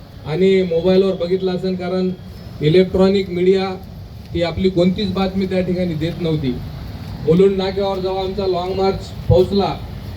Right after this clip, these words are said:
त्यावेळेस ह्या महिला आणि आम्ही असे मिळून एक शंभर लोक असतो, आम्ही शंभर आणि पोलीस हजार, अशा पद्धतीची त्या ठिकाणी परिस्थिती होती.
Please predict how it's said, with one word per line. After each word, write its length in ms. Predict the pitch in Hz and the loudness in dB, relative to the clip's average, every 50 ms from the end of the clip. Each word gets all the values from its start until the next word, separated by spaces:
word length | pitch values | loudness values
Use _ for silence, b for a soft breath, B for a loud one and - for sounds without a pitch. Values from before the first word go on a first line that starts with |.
| - - - - | -12 -8 -2 2
त्यावेळेस 320 | - 160 175 190 185 - | 2 4 4 4 2 2
ह्या 120 | 190 190 180 | 0 0 0
महिला 500 | 170 165 170 180 190 190 190 196 202 196 - - - - - - - - - - | 0 0 2 4 4 4 4 4 2 0 -6 -10 -16 -16 -16 -16 -16 -16 -14 -10
आणि 200 | 151 156 170 170 | -8 -8 -6 -6
आम्ही 240 | 170 165 175 190 190 | -6 -6 -4 -4 -4
असे 260 | 190 180 170 - 190 | -4 -4 -4 -4 -4
मिळून 280 | 175 175 185 190 190 190 | -2 0 0 2 2 2
एक 120 | 185 175 | 0 0
शंभर 360 | - - 165 165 190 208 208 | 0 0 2 4 6 6 6
लोक 220 | 208 208 202 196 202 | 6 6 2 2 0
असतो, 320 | 196 185 185 - 214 190 180 156 - - - - - - - - - - - - 135 | -2 -2 0 0 2 2 2 0 -2 -6 -12 -16 -16 -16 -14 -14 -14 -14 -10 -6 0
आम्ही 260 | 147 175 196 202 190 | 4 6 6 6 6
शंभर 360 | - 196 185 196 196 196 196 | 6 4 6 6 6 4 4
आणि 200 | 196 196 202 196 | 4 2 2 2
पोलीस 380 | - - - 180 185 202 - 147 | 0 -2 -6 -6 -4 -4 -4 -2
हजार, 340 | 160 156 170 180 156 123 123 - - - - - - - - - - - - - - - | -4 -4 -4 -4 -6 -6 -10 -12 -16 -18 -18 -18 -18 -16 -16 -16 -14 -14 -12 -12 -10 -8
अशा 220 | - 139 - - 185 | -6 -4 -2 -2 -2
पद्धतीची 680 | 185 196 196 190 190 190 190 190 - 196 196 196 202 196 | 0 0 0 0 0 0 0 0 2 6 6 8 8 6
त्या 320 | 196 - - 175 165 175 | 4 0 -4 -2 -2 0
ठिकाणी 500 | - - - 180 180 185 180 185 185 185 | 2 2 2 4 4 4 4 2 0 0
परिस्थिती 600 | 180 - - 165 175 190 - - 196 190 - 190 | 0 2 2 4 4 2 0 0 0 2 4 4
होती. 440 | 180 190 185 196 180 160 151 - | 4 4 4 4 4 2 2 0